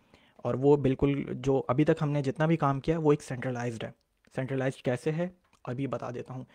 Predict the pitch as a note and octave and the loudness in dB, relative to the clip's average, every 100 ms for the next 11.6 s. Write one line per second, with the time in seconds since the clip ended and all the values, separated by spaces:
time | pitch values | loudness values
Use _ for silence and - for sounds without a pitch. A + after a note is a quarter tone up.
0 | - - _ - C#3+ D3+ D#3 D#3 D3 D3 | -20 -20 _ 0 0 2 0 0 0 -2
1 | D3 D3+ C#3+ D3 - C#3 C#3 B2+ _ - | -2 -4 -4 -8 -8 -8 -6 -8 _ -20
2 | _ - C3+ C3+ C3+ C3+ C#3 C#3 C#3+ C#3 | _ -8 -6 -2 -2 -2 -4 -4 -2 0
3 | C#3 - C#3 C#3 - C3+ B2+ - C3 C3 | -2 -4 -6 -6 -8 -8 -8 -4 -2 -2
4 | C3 B2+ C3 B2+ - B2 A#2+ D3 C#3+ C#3+ | -6 -6 -6 -6 -6 -8 0 2 2 2
5 | D3+ - - D3+ D3+ C#3+ C3+ C3+ B2 - | -2 -4 -4 2 4 4 2 -2 -2 -6
6 | - - C#3 C3+ - - - - C3+ B2+ | -10 -8 -4 -6 -8 -20 -20 -14 -4 -2
7 | C3 - C3+ C#3 C3+ C3 B2+ A#2+ - B2+ | -2 -4 -4 -2 -2 -2 0 0 0 -2
8 | A#2+ E3 G3+ - - A#2+ A#2 G#2 A2+ - | 0 -2 -4 -8 -8 -6 -8 -10 -16 -16
9 | _ _ _ - D3 C#3+ D3 C#3+ C3+ C3+ | _ _ _ -8 -4 -2 -4 -4 -6 -4
10 | - D3 D3 D3 D3 D3 C3+ C3+ C#3+ C#3+ | -6 -6 -6 -4 -4 -2 -4 -4 -4 -4
11 | C#3 C3+ B2+ - E3+ | -6 -6 -8 -4 -4